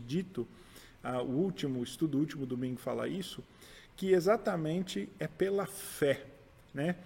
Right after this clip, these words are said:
Ah, não é pelas evidências. As evidências, elas reforçam, nos fazem crescer, nos dão maturidade,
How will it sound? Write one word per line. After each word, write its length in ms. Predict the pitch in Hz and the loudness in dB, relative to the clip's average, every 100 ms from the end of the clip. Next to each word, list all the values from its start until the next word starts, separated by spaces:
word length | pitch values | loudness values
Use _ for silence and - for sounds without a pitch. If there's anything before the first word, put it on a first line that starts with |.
| - - - - | -18 -16 -16 -8
Ah, 220 | - 139 | -2 0
não 360 | 143 147 151 151 | 0 0 0 2
é 140 | 156 | 2
pelas 360 | 156 151 143 123 | 4 4 4 4
evidências. 880 | 131 131 123 123 117 113 - 110 - | 2 2 0 0 0 -2 -8 -14 -4
As 180 | 131 123 | -2 0
evidências, 840 | 131 127 127 147 180 214 208 - - | 0 2 2 0 0 2 2 -2 -4
elas 260 | 120 117 | -2 -2
reforçam, 920 | 101 113 - - 143 180 170 - 180 185 - - | -2 -4 -2 2 4 4 0 -2 -2 -4 -10 -8
nos 200 | 131 131 | -4 -2
fazem 340 | - 123 127 123 | -2 0 0 -2
crescer, 800 | 127 120 - - 147 175 175 175 - - | 0 -2 -2 -2 2 2 2 -2 -12 -10
nos 160 | 131 113 | -8 -2
dão 180 | 131 139 | 0 0
maturidade, 800 | 123 131 120 120 117 120 127 | -2 -2 -4 -2 -2 -2 -4